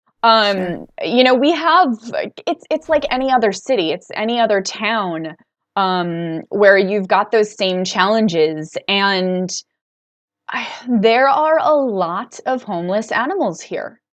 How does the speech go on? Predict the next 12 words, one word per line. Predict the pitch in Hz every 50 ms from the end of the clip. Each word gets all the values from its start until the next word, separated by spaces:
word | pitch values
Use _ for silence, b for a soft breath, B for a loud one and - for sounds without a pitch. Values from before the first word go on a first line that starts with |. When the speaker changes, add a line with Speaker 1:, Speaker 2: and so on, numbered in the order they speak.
| _ _ _ _ _ -
Speaker 2:
Hmm. | 285 254 175 143 -
Speaker 1:
Um, | 202 202 196 196 196 196 190 190 185 180 175 175 170 - - - - - - 196 - -
there, | 202 190 196 220 214 190 - 220
you | 120 226 226 220
know, | 208 208
some | 202 - - 254 247 254
of | 269 240
it | 277 285 269 -
may | 233 233 226 220 233 233
be | 185 233 220 226 226 226 220 214
we've | 151 190 214 208 190 185
got, | 202 196 196 190 185 180